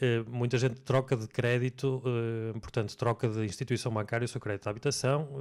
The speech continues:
eh, de um dia para o outro e, e quando chega à nova instituição já está à procura de um negócio melhor. Portanto, a vin-, este, este vínculo a uma instituição bancária cada vez,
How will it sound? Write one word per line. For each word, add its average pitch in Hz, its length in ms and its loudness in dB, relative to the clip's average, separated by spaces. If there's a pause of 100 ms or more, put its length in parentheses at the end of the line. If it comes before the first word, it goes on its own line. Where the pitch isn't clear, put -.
(120)
eh, 123 60 -6
de 120 100 -4
um 127 360 -2
dia 127 200 0
para 131 120 4
o 120 40 6
outro 139 500 2
e, 135 500 -2
e 139 100 -6
quando 127 360 2
chega 131 280 0
à 127 40 2
nova 127 320 2
instituição 123 540 -4
já 135 120 2
está 131 200 -2
à 123 40 0
procura 127 480 0
de 123 100 -4
um 127 140 0
negócio 123 440 -2
melhor. 92 240 -6 (560)
Portanto, 113 340 -6
a 107 40 0
vin-, 117 340 -2 (360)
este, 110 500 -4
este 107 220 -4
vínculo 120 400 2
a 107 40 4
uma 110 240 2
instituição 110 440 -4
bancária 107 680 -2 (580)
cada 98 200 -8
vez, 98 260 -8